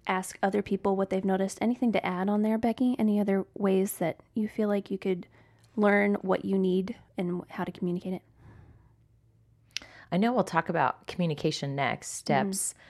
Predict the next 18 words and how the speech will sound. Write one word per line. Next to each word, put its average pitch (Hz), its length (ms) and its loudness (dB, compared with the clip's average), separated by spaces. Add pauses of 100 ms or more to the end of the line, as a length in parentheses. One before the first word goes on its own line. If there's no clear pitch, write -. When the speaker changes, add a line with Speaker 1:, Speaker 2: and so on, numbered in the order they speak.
(280)
Speaker 2:
Those, 240 240 4
those 196 200 6
would 220 80 -2
be 254 100 4
my 196 120 6
top 143 300 2
three. 135 300 0 (200)
Speaker 1:
Okay. 285 220 -6 (160)
Speaker 2:
Um, 156 180 2
reflect 170 440 6
is 156 120 4
definitely 147 300 4
the 143 80 2
first - 260 -4
one 147 160 0
I 131 120 -2
think 147 260 -2
of. 160 240 2